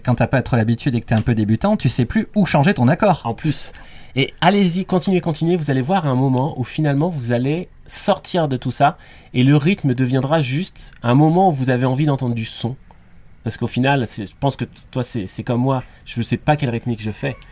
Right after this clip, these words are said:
Speaker 2: Quand je pré-, moi, quand je prépare un tuto, je joue la rythmique que je s-, ressens et après, je, je m'embête à l'écrire.
Speaker 1: Exactement.
Speaker 2: Et c'est là où je découvre, je fais, « Ah, c'est ça. »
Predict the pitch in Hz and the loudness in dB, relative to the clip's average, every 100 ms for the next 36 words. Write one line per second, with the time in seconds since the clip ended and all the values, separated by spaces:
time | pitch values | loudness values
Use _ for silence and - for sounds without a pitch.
0 | - - 139 170 139 160 156 143 127 123 | -10 -2 0 0 0 0 2 -2 -2 -2
1 | 117 - 113 175 247 - - 104 107 104 | -2 -4 -2 -2 -2 -8 -12 -4 -4 -2
2 | 139 185 - 101 98 127 127 - 107 95 | -2 -4 -4 -4 -2 -2 -4 -4 -6 -4
3 | - - 135 - 156 - - - - 104 | -8 -6 -6 -4 -6 -8 -20 -20 -8 -2
4 | 110 - 185 131 - 110 113 110 131 139 | 0 2 0 -2 -6 -6 -2 2 2 2
5 | 185 - 101 147 - 127 - - 120 113 | 0 -2 -2 -2 -4 -8 -8 -4 -2 0
6 | 110 156 - 147 123 147 202 156 143 - | 0 -2 0 2 4 6 6 4 2 2
7 | 226 262 - 135 214 330 - - 139 | 0 -2 -6 -2 0 0 0 -2 -4